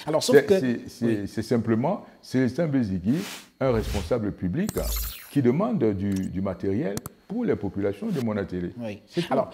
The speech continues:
Speaker 1: sauf que, euh, sa-, sans vouloir jouer les oiseaux de mauvais augure, même là-bas,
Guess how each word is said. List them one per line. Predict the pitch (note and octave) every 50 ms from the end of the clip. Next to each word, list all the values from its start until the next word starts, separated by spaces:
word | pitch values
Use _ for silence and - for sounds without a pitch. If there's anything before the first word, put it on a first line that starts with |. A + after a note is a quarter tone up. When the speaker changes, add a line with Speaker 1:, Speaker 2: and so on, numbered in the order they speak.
| - -
Speaker 1:
sauf | - - A3 G#3+ G#3+ - -
que, | -
euh, | E3+ E3 F3 F3 D#3 C#3+ C#3 C3 B2+ B2+
sa-, | A#2+ - - E3 D3+ -
sans | - F3 E3 E3
vouloir | C#3+ C#3 C#3 D3+ D3+ D3
jouer | C#3 B2 C#3 C#3+ C#3+ C#3 C3+ - - - -
les | - B2 C3 B2 A#2+
oiseaux | B2 B2 A#2+ A#2+ C3 C3+
de | B2+ B2+
mauvais | A#2+ A#2+ A#2+ A#2 A2+ B2+ C3 A#2 A#2
augure, | A#2 A2 G#2+ A2+ B2+ C#3 D#3+ F#3+ F#3 - - -
même | A#2 B2 C3+ D3+ D#3+ D#3+
là-bas, | D3 C3 A#2+ A#2 A#2 B2+ C#3+ E3 G3+